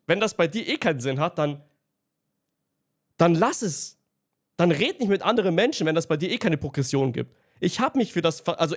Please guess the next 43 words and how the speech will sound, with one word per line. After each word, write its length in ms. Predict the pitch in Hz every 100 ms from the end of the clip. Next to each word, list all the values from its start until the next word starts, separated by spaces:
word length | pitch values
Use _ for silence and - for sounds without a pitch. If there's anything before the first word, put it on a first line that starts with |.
| -
erstens 380 | 208 233 226 175
habe 140 | 160
ich 60 | -
dich 160 | 160
nicht 140 | 185 -
einen 160 | 147
Faschisten 640 | - 123 - 302 - 135 120
genannt, 420 | 117 120 139 - - _ _
sondern 480 | - 160 180 143 156
ich 160 | 147 156
habe 220 | 170 143
gesagt, 640 | 127 113 175 170 202 - _ _
du 120 | - 143
nutzt 380 | 147 226 - _ _ _ _ _
faschistische 1040 | - 143 - 269 311 - 170 160 143 131 - _ _ _ _
Metho-, 320 | 135 135 -
also 220 | 143 147 135
du 120 | 143
benutzt 380 | 147 156 202 -
quasi 300 | 165 151 139
Dinge 280 | 180 214
aus 100 | 175
dem 100 | 160
Faschismus 520 | 135 127 247 - 139 139
oder 140 | 139
faschisch-, 460 | 131 127 196 - - _
faschistische 760 | 139 139 - 226 - 156 156
Dialektik. 600 | 143 135 160 - 131 139 - - _ _
Das 200 | 196 -
hab, 180 | 254 220
dafür 220 | 196 247
habe 80 | 240
ich 40 |
mich 80 | 214
schon 140 | 214
entschuldigt. 600 | 156 - 190 214 135 107
Es 120 | - -
tut 160 | -
mir 80 | 131
leid, 320 | 135 190 233 - _
das 160 | 147 123
war 100 | 110
falsch, 520 | - 214 226 226 -